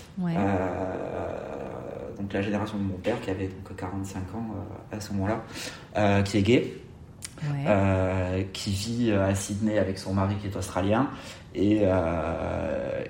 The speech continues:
Speaker 2: et je me souviens, enfin, absolument tout le monde dans la famille, euh, euh, avait accueilli ça le plus naturellement possible. Si tu veux, c'était absolument pas un sujet pour personne, à tel point que quand j'étais enfant, je me souviens, euh, aux réunions de famille,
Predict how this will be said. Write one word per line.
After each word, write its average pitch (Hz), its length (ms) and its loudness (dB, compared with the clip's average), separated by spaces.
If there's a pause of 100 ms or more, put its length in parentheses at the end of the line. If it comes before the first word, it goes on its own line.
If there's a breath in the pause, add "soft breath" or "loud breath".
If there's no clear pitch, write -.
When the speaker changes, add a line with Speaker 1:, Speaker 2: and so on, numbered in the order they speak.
Speaker 2:
et 98 120 2
je 92 100 -2
me 92 140 0
souviens, 95 260 -2
enfin, 92 260 0
absolument 95 720 2
tout - 160 2
le 110 60 4
monde 113 220 4
dans 98 140 2
la 90 100 4
famille, 104 500 2
euh, 87 560 0 (680 loud breath)
euh, 92 140 0 (640)
avait 90 280 0
accueilli 87 300 -4
ça 101 160 2
le 98 80 2
plus 95 320 -6
naturellement 95 480 2
possible. 95 420 -2
Si 90 80 -6
tu - 100 -6
veux, 101 60 -2
c'était 101 240 -2
absolument - 480 0
pas 98 120 0
un 92 100 2
sujet 104 320 0
pour 110 180 -4
personne, 104 440 0 (440 loud breath)
à 95 120 0
tel 98 180 4
point 127 220 8
que 123 260 4
quand 104 160 2
j'étais 104 260 2
enfant, 107 340 6
je 117 140 2
me 101 60 2
souviens, 107 400 2 (840 loud breath)
euh, 95 160 4
aux 98 60 4
réunions 117 360 6
de 117 60 2
famille, 120 420 8